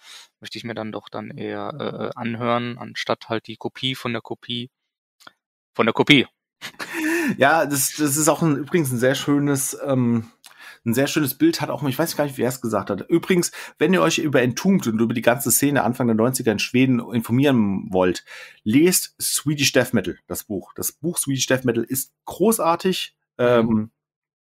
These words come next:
Speaker 2: gibt's auch eine Compilation dazu, die ich auch hab. Perfekt, die kann man perfekt nebenbei hören. Ist sehr, sehr schön aufgemacht.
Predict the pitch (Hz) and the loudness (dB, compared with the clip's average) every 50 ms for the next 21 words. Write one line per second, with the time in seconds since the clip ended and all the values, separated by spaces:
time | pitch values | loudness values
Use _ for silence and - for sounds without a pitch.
0 | _ - - - - 156 156 - 143 139 135 143 131 135 - 139 127 139 123 131 | _ -18 -4 -2 -2 0 2 2 2 2 4 2 2 2 2 2 2 2 2 4
1 | 151 151 - 156 131 - - 120 120 113 113 - 123 139 135 139 131 123 - - | 2 2 0 -2 -4 -4 -4 -4 -4 -2 0 0 0 2 2 2 0 0 -2 -10
2 | - - - - - 120 - - 165 175 - - - 139 - 135 139 131 113 123 | -20 -20 -12 -8 -6 -2 0 0 0 0 -2 -8 -10 -6 -2 0 0 2 0 0
3 | 113 - 165 - - - 139 135 131 117 120 131 135 113 113 117 123 127 135 127 | 0 0 0 -2 -2 0 0 2 4 4 4 4 4 4 2 2 2 2 0 -2
4 | 113 - - 160 165 170 170 151 - 151 143 131 131 - - - - 107 123 127 | 0 2 4 4 4 4 2 2 2 2 4 4 2 2 0 0 0 0 0 0
5 | - - | -2 -8